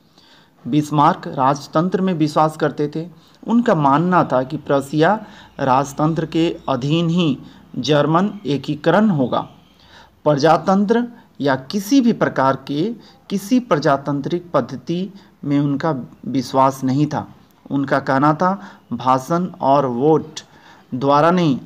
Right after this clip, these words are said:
आदर्शवाद से नहीं, वरन प्रशा के नेतृत्व में रक्त और लोह, blood and iron की नीति से जर्मनी की समस्या का समाधान होगा।" उन्होंने यह भी समझ लिया था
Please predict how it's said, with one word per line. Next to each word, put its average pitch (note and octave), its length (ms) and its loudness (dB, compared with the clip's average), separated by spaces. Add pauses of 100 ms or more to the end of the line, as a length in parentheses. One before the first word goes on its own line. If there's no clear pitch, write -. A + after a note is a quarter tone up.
(120)
आदर्शवाद C3+ 880 2
से D#3 440 -2
नहीं, D3+ 500 0
वरन B2+ 300 -2
प्रशा C#3 760 -2
के F3 240 0 (480)
नेतृत्व D3+ 720 2
में C#3 280 0 (340)
रक्त C#3+ 360 2
और C3 240 2
लोह, C3 560 2
blood D3 360 4
and D3 140 4
iron C3+ 340 2 (340)
की C#3+ 80 -4
नीति C#3 340 0
से F3+ 220 0
जर्मनी D3 520 0
की E3 200 -8
समस्या D#3 640 -2 (1160)
का D3+ 120 4
समाधान C#3+ 500 0
होगा।" B2 340 -6 (460)
उन्होंने D3+ 360 4
यह D3+ 220 6
भी E3+ 140 2
समझ E3+ 320 0
लिया D#3 280 4
था B2 280 -2